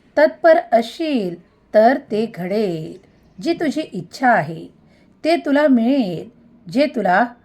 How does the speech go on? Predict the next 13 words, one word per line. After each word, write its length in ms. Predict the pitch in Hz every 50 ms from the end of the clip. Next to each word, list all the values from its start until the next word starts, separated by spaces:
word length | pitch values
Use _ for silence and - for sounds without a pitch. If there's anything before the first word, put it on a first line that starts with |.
| _ -
हवे 240 | 214 180 160 214 254
आहे. 360 | 226 160 139 139 147 165 190 - _ _ _ _ _ _ _ _ _ -
बाळा, 420 | 170 170 160 160 175 196 208 160 165 - _ _ _ _ _ _ _ _ _ -
तू 140 | 311 311
कधीही 680 | 262 - - 220 208 202 277 269 233 220 226 277 381 - _ _ -
एकटा 480 | 220 202 190 185 - - 262 262 254
नाहीस. 480 | 220 202 170 147 156 160 180 180 - _ _ _ _ _ _ _ _ _ -
माझे 320 | 208 208 208 175 202 226 - -
आशीर्वाद 680 | 170 165 160 160 262 285 285 269 233 190 175 160 151 151 - _ _ _ _ _ -
निरंतर 640 | 233 269 320 359 381 381 370 349 339 269 214 196 190 - _ _ _ _ _ -
तुझ्या 380 | 269 254 - 226 190 180 233 262
सोबत 500 | 254 - - 175 165 160 214 247 240 226
आहेत. 360 | 175 151 147 151 151 156